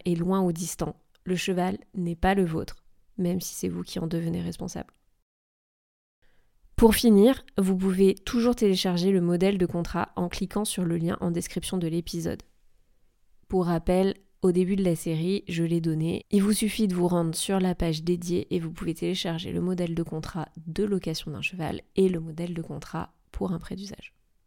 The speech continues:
C'est déjà la fin de ce chapitre. Et j'espère que vous repartez avec une meilleure vision sur ce mode de gardiennage. La bonne nouvelle, c'est qu'un nouveau chapitre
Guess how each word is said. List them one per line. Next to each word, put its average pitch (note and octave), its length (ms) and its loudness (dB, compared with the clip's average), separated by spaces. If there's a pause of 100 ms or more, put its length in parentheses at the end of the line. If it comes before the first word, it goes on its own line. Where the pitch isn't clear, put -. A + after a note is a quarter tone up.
(600)
C'est F#3+ 180 6
déjà G3+ 220 10
la A3 120 8
fin F#3+ 120 0
de G3 60 0
ce G3 80 -2
chapitre. - 480 -2 (680)
Et G#3 100 12
j'espère F#3 340 2
que - 80 0
vous F3+ 160 2
repartez F#3 440 4
avec E3+ 260 2
une F3+ 180 2
meilleure G#3 300 8
vision F3 340 2
sur - 180 -6
ce - 120 -2
mode F#3 180 2
de F3+ 100 2
gardiennage. E3+ 640 0 (840)
La F3 160 12
bonne A3+ 240 12
nouvelle, G3 360 8 (140)
c'est - 240 2
qu'un F#3+ 160 6
nouveau A3+ 240 8
chapitre - 560 0